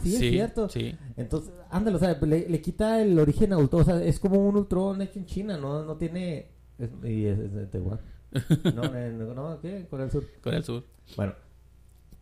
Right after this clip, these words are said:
Speaker 1: o sea, le quita el propósito de Ultron, porque Ultron era, pues,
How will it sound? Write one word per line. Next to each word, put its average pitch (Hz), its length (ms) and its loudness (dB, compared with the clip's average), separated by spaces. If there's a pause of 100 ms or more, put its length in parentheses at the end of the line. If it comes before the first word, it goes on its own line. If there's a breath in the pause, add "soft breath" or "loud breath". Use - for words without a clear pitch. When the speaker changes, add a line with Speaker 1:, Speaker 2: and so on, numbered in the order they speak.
Speaker 1:
o 143 80 -4
sea, 160 100 2
le 156 120 -2
quita - 220 0
el 202 80 0
propósito 180 640 2
de 160 80 0
Ultron, 185 420 0 (140)
porque 160 420 0
Ultron 139 460 -2
era, 165 400 -4
pues, - 200 -2